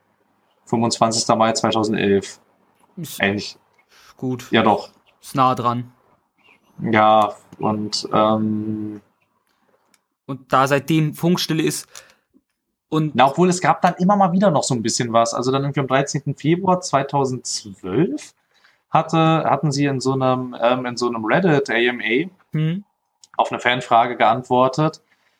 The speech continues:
Speaker 1: dass sie, äh, durchaus glauben, dass L A Noire das Zeug zu einer Serie hätte.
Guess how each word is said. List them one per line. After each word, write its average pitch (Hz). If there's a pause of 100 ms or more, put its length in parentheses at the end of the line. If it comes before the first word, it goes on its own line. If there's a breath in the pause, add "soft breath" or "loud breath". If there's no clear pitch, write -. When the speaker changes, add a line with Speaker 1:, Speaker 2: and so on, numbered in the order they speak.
(460)
Speaker 1:
dass 127
sie, 127
äh, 117
durchaus 170
glauben, 151
dass 131
L 127
A 147
Noire 127
das 131
Zeug 135
zu -
einer 117
Serie 131
hätte. 208